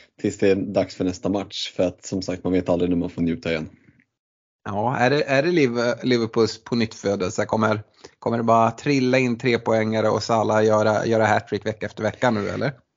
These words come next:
Speaker 1: Det tror jag inte att man ska, liksom, förledas att tro. Eh, framförallt inte vad det gäller just, eh, vad det gäller just, eh, Liverpool och sådär. Men att Salah kanske kan ticka igång och börja leverera lite poäng igen. Det, det,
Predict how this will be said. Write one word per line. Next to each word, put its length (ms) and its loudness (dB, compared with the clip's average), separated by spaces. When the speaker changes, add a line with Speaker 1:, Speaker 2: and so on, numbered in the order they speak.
Speaker 1:
Det 100 4
tror 200 6
jag 80 8
inte 180 2
att 80 -2
man 120 0
ska, 420 4
liksom, 420 -2
förledas 540 0
att 120 -12
tro. 340 2
Eh, 640 0
framförallt 380 2
inte 200 2
vad 80 4
det 60 2
gäller 240 4
just, 480 -2
eh, 240 -8
vad 80 -10
det 80 -4
gäller 200 -2
just, 320 -8
eh, 220 -4
Liverpool 480 0
och 60 2
sådär. 260 2
Men 160 2
att 160 0
Salah 420 4
kanske 280 -6
kan 180 -6
ticka 260 -2
igång 260 4
och 80 -2
börja 260 0
leverera 460 0
lite 220 -2
poäng 340 0
igen. 300 0
Det, 200 -6
det, 360 2